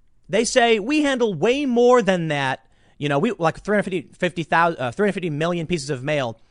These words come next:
More, like, that's only a small percentage of what we handle every single day. Yes.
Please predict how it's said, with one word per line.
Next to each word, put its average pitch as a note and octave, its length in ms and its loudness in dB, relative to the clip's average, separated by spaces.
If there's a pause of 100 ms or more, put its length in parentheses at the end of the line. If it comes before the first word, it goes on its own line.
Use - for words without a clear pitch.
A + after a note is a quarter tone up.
(340)
More, E3+ 260 0
like, C#3 220 -2
that's D#3 180 -4
only F3+ 180 -2
a - 60 -2
small E3 300 -2
percentage D3+ 400 -6
of C3+ 80 -8
what C#3+ 100 -4
we C3+ 80 -8
handle C#3 300 -8
every D3 320 -2
single E3+ 420 -4
day. C3 340 -4 (1080)
Yes. - 420 -8